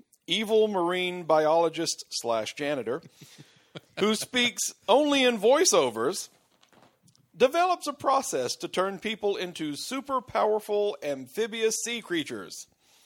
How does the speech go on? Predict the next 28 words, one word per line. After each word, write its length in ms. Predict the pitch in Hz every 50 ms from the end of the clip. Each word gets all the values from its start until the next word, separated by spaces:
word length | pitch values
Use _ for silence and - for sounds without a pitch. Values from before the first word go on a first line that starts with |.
| _ _ _ - _ _ _ _ _
Once 280 | - 135 139 165 165 165
he 80 | 160 160
transforms 680 | - - 160 156 156 143 - - 147 143 135 131 123 -
himself, 440 | 123 120 113 - 202 214 233 220
however, 560 | 180 143 127 117 113 107 104 101 113 131 143 - _ _ _ _
he 180 | _ - 143 139
seems 380 | - - 247 262 269 269 254 -
to 100 | - 240
lose 240 | 247 254 254 214
focus 600 | - - 240 247 240 - 147 143 175 - - - - _ _ _ _ _
as 360 | 147 139 147 156 156 160 143 -
he 140 | 170 165
starts 440 | 143 - - 208 208 233 220 - -
Windexing 720 | - 196 226 277 294 269 208 165 147 151 143 - 170 185 185
a 60 | 180
nearby 440 | 175 190 202 202 185 185 180 175 180
pond. 580 | - - - - - - - - - 240 247 - -
<laughs> 60 | 359 - - - _ _ _ _ _ _ - 554 - _ _ - - _ _ _ _ _ _ _ _ _ _ _ _ _ _ _ _ _ _ _ - 698 698 - - - - - -
Only 460 | - 233 240 285 294 302 302 302 294
later 480 | 285 277 294 311 311 262 214 180 160 151
does 280 | 143 165 170 175 165
he 120 | 190 202 202
vaguely 520 | 180 165 220 226 254 254 214 233 240 240 226
start 420 | - - 226 220 220 226 202 -
chasing 460 | - - 220 214 - - 190 185 185 180
after 280 | 175 165 - - 175
nubile 480 | 170 202 247 220 226 202 202 196 202 196
women 440 | 220 247 233 180 147 123 120 127